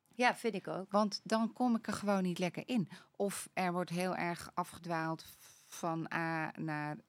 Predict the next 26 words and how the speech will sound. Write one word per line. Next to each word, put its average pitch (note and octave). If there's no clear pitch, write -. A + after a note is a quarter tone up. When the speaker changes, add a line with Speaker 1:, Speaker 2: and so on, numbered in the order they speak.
Speaker 2:
B, E3
naar D3+
C, -
naar D3+
D D3
en D#3
dan D3
weer D3
terug D#3
naar D3+
A. D#3
En D#3+
dan D3+
denk D3
ik, C#3+
"Oh, D3+
wacht C#3
even C#3+
hoor, D#3+
deze D#3
hele E3
omweg." E3
Weet E3
je, -
snap G#3
je? C4+